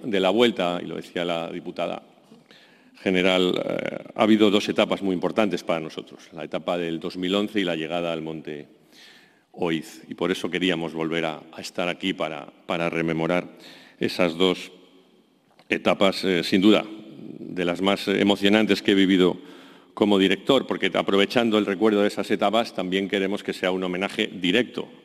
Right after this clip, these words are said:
no solo al, al territorio, sino a las personas, a los, eh, aficionados. Aquí está la mejor afición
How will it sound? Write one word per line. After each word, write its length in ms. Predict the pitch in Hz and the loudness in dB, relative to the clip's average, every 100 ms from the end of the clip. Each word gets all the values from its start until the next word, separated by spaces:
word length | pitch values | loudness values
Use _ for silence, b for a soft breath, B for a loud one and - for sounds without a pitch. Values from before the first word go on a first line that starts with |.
| - | -20
no 120 | 82 | -18
solo 340 | 82 90 85 76 | -10 -8 -8 -10
al, 160 | 69 69 | -14 -18
al 180 | - 73 | -16 -16
territorio, 540 | - 71 - 107 87 | -16 -16 -8 -6 -6
sino 220 | 80 80 | -10 -12
a 40 | 78 | -12
las 140 | 78 | -14
personas, 560 | - 78 - 87 78 - B B B B B _ | -14 -12 -10 -10 -12 -20 B B B B B _
a 100 | 80 | -14
los, 240 | 71 73 | -12 -10
eh, 100 | 76 | -8
aficionados. 680 | 78 73 78 80 85 82 - | -8 -10 -8 -6 -4 -4 -8
Aquí 160 | 76 90 | -10 -8
está 380 | - 107 107 - b b b _ | -6 -4 -4 -6 b b b _
la 120 | - | -8
mejor 320 | 80 80 95 95 | -6 -6 -4 -4
afición 560 | - 95 104 107 120 | -4 -4 -2 0 -2